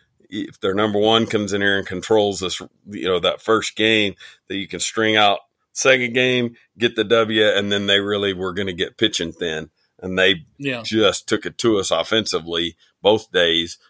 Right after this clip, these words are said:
Speaker 1: but especially the second day. And then their, their number two starter had a career day. I mean, we all, all three of us talked to parents and different people that were like, "That was the best game of his life." And I'm sure it was.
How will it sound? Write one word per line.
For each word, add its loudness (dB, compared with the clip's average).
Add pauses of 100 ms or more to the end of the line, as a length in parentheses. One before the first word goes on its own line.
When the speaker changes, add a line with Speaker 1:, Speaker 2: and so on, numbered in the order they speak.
(100)
Speaker 1:
but -6
especially 0
the -6
second 0
day. 2
And -4
then -6
their, 2
their -4
number -4
two -8
starter 0
had 0
a -8
career -4
day. 0
I -10
mean, -12
we -6 (300)
all, 2
all 0
three 0
of -2
us 2 (100)
talked 0
to -6 (240)
parents 2
and -4
different -2
people -2
that 0
were 0
like, 0
"That 0
was -6
the -10
best -4
game -4
of -8
his -10 (140)
life." 0
And -2
I'm 0
sure 0
it 0
was. 0